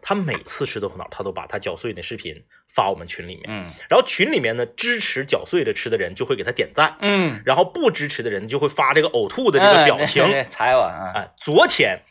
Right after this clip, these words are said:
Speaker 1: 我们一个，呃，昨天我们一个D J天明的死党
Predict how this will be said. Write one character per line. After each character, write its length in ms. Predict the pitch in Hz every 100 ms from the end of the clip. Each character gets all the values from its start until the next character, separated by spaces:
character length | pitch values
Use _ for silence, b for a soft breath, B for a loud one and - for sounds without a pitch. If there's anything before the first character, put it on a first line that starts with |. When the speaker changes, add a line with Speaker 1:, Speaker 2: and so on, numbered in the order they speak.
| _ b b b -
Speaker 1:
我 220 | 139 127
们 200 | 165 175
一 160 | 135 160
个， 420 | 196 147 104 - _ _ _ _
呃， 400 | 139 131 120 113
昨 280 | - 151 262
天 320 | - 175 160
我 140 | 120
们 240 | 107 139 131
一 80 | 143
个 160 | 151
D 240 | 131 185 175
J 180 | 160
天 220 | 156 160 139
明 160 | 120
的 100 | 131
死 400 | 127 - - 180
党 200 | 220 -